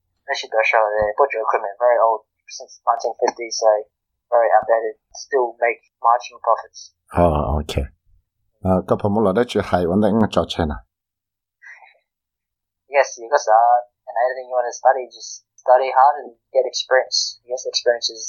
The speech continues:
Speaker 1: the most important thing. Doesn't really matter with grades. Grades would help. Actually, you know, people, like, people with experience, and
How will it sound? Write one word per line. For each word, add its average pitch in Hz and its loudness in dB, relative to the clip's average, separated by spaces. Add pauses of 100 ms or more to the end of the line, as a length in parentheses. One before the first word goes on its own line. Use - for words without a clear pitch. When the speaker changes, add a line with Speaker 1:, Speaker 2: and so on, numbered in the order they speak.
(240)
Speaker 1:
the - -6
most 113 -2
important 117 -2
thing. 120 -8 (340)
Doesn't 123 -4
really 120 -10
matter 113 2
with 110 -14
grades. 123 -2 (160)
Grades 147 0 (220)
would 123 -4
help. 165 2 (260)
Actually, 113 -6
you - -20
know, 110 2 (120)
people, 120 0 (1200)
like, 107 0 (200)
people 120 0
with 113 2
experience, 123 -2 (160)
and 113 0